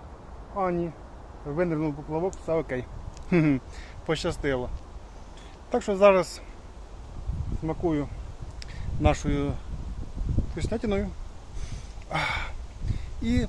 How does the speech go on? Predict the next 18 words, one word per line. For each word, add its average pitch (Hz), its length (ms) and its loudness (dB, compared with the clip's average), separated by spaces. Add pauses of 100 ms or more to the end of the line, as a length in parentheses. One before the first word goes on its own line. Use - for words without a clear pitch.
перезакидаю 208 600 8
і 165 60 6
продовжую 175 580 6
ловити. 185 360 6 (1040)
Треба 170 180 0
трошки 185 300 -2
наловити. 190 380 8
Я 190 100 12
думав, 247 200 12
тут 254 120 4
карасєвичі 277 500 10
будуть 226 160 6
клювати, 165 460 10
а 202 200 10
немає. 285 500 10 (500)
Тільки 226 180 0
плотва 240 300 4
клює. 143 300 -2